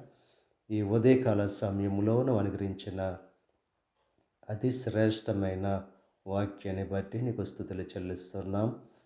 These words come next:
నీ యందు భయభక్తులు కలిగి ఉండటమే జ్ఞానం గనుక దేవా, నీ యందు భయభక్తులు కలిగిన వారుగా ఉంటూ నువ్వు అనుగ్రహించే ఆ శ్రేష్టమైన జ్ఞానాన్ని పొందుకుని సంతోషాన్ని, ఆనందంతో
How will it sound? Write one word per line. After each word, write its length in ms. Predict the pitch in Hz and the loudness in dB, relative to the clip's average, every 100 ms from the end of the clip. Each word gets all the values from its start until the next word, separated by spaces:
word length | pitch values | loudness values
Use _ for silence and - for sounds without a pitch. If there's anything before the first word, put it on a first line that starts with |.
| _ _ - | _ _ -4
నీ 140 | 107 107 | 2 4
యందు 480 | 107 123 123 131 117 | 6 6 8 6 6
భయభక్తులు 680 | 104 98 104 107 117 107 | 2 2 0 -2 -2 -2
కలిగి 360 | 110 98 92 98 | 0 -2 -2 0
ఉండటమే 460 | 98 92 98 101 107 107 - | -2 -2 -2 0 0 -2 -10
జ్ఞానం 520 | 95 95 95 95 98 | -8 -4 -2 -2 -2
గనుక 240 | 95 95 101 | -4 -6 -6
దేవా, 400 | 92 95 92 104 117 - - _ _ _ _ | -4 -4 0 0 -2 -8 -20 _ _ _ _
నీ 200 | 107 107 | 0 4
యందు 360 | 110 117 123 131 | 4 4 4 4
భయభక్తులు 560 | 98 101 101 104 - 107 | 4 2 2 0 0 -2
కలిగిన 340 | 101 101 98 | 0 -2 0
వారుగా 360 | 98 95 92 98 | 0 0 0 -2
ఉంటూ 600 | 92 98 98 113 127 - - _ _ _ | -2 -2 -2 0 -2 -4 -14 _ _ _
నువ్వు 180 | 113 107 | 0 2
అనుగ్రహించే 680 | 104 110 127 123 113 113 113 - | 4 4 6 6 4 2 -2 -2
ఆ 140 | 98 | -4
శ్రేష్టమైన 880 | 95 110 104 117 113 - 104 98 98 | -2 0 4 4 2 0 0 2 0
జ్ఞానాన్ని 720 | 98 95 95 95 98 104 107 | 0 -2 -2 0 2 4 2
పొందుకుని 680 | 110 95 92 92 90 98 104 - - - _ _ _ _ | 0 -2 -6 -6 -6 0 2 0 -6 -20 _ _ _ _
సంతోషాన్ని, 960 | - 107 101 104 104 - 104 107 113 113 | -6 0 0 2 0 0 2 2 2 0
ఆనందంతో 840 | 95 98 98 98 98 98 95 | -2 0 0 0 -2 -2 -2